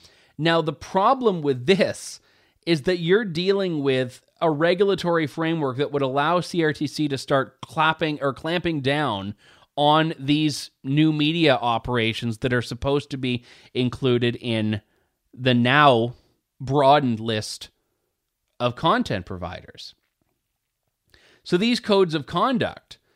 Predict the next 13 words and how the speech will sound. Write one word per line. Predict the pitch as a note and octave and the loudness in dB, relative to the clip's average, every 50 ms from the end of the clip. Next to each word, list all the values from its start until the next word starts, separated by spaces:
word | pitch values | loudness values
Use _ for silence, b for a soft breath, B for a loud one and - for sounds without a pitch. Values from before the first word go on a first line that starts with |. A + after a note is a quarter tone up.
| _ _ _ _ _ | _ _ _ _ _
I | - D#3+ | -2 0
mean, | F#3 F#3 F#3 | 0 0 0
some | - - G#3 G#3 A#3 | 0 0 2 2 2
of | B3 A3 | 2 2
them | G#3+ F#3 E3 | 2 0 0
that | D#3 | -2
they | D3 D#3 | -4 -4
talk | D3 - D#3+ D3+ D#3+ D#3+ D#3+ | -4 -2 -2 -2 -2 -2 -2
about | D3+ C#3+ B2+ B2+ B2 | 0 2 2 4 4
are, | B2 B2 B2 B2 B2 B2 | 4 4 4 2 0 -2
you | - D3 C#3 | -4 -6 -6
know, | B2+ B2+ B2+ | -4 -4 -2
how | C#3+ C#3+ C3+ C3 C3 C3 | -2 0 0 0 0 0